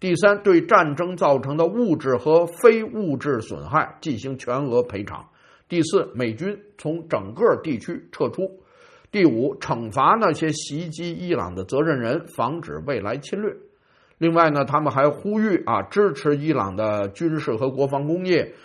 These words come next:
啊。另外呢，直到伊朗的导弹能够达到那些杀害烈士哈梅内伊凶手们的办公室，我们一定要打到那儿啊！那，那，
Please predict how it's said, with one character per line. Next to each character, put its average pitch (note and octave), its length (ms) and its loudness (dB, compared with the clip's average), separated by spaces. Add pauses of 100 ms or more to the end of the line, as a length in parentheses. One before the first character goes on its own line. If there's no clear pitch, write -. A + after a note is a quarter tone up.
(280)
啊。 F#2+ 180 -6
另 D3 220 0
外 C#3+ 140 4
呢， A#2+ 140 0
直 E3+ 260 0
到 F#3 320 6
伊 F#3+ 180 0
朗 A#2+ 180 2
的 D3 120 2
导 F2 240 -6
弹 B2+ 400 2
能 A3 160 -2
够 C3 140 0
达 C3+ 340 2
到 - 420 2 (1120)
那 G#2 220 -8
些 A2 280 -6
杀 D3+ 340 4
害 C#3+ 300 0
烈 C#3 360 2
士 A2 240 -8
哈 C#3+ 240 0
梅 C3+ 160 -2
内 C3+ 160 -2
伊 C#3 400 -4 (160)
凶 F3+ 400 -6
手 F#2 140 -2
们 F2+ 180 -10
的 C#3+ 80 4
办 C#3 240 2
公 E3 180 -4
室， - 220 -12 (460)
我 A2 120 -6
们 A#2 140 -4
一 D#3+ 60 0
定 F3 120 4
要 A#2 140 0
打 G#2+ 220 -4
到 C3 160 0
那 B2+ 100 0
儿 - 240 -6
啊！ F#2 120 -12
那， D#2+ 140 -12
那， D#2+ 160 -20